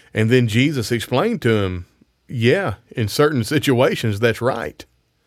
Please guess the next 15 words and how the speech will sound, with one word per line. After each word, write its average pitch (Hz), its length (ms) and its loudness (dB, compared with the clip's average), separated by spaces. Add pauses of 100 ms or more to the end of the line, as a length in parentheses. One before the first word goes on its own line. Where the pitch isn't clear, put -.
(1080)
You 107 160 0
know, 98 180 0
it, 113 160 0
it's, 110 220 -2
there's 104 340 2
eunuchs 131 520 0
that 117 180 2
are, 107 180 0
that 110 180 0
are, 104 260 0
that 110 180 2
are 101 80 2
eunuchs 110 360 2
from 98 200 0
birth. 123 400 2